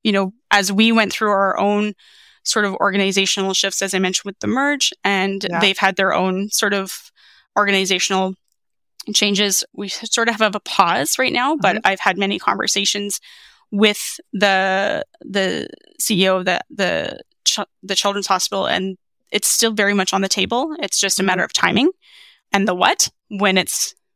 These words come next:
Speaker 1: when it makes sense.
Speaker 2: Right.
Speaker 1: Just right now, as we all sort of continue to come out of this space and kinda get going again, just let's get stable first. Let's all get stable back into the,
Speaker 2: Right.
Speaker 1: the, the new normal that we all are living in.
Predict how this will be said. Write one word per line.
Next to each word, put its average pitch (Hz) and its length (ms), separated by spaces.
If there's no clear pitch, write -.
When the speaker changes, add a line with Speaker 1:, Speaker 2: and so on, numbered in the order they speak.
Speaker 1:
when 214 200
it 214 60
makes 196 200
sense. - 380
Speaker 2:
Right. - 80
Speaker 1:
Just - 160
right 185 120
now, 190 200
as 180 200
we 190 280
all 196 200
sort 202 200
of 196 80
continue 202 340
to 190 80
come 202 180
out 190 140
of 190 120
this - 460
space - 480
and 196 160
kinda 190 200
get 190 240
going 202 260
again, 233 260
just - 460
let's 214 280
get 196 160
stable 185 420
first. - 520
Let's 208 140
all 196 200
get 180 160
stable 190 360
back 185 300
into 196 240
the, 180 340
Speaker 2:
Right. 175 160
Speaker 1:
the, 196 260
the 190 180
new 190 180
normal 185 300
that 180 160
we 185 120
all 180 160
are 160 240
living 202 260
in. 269 220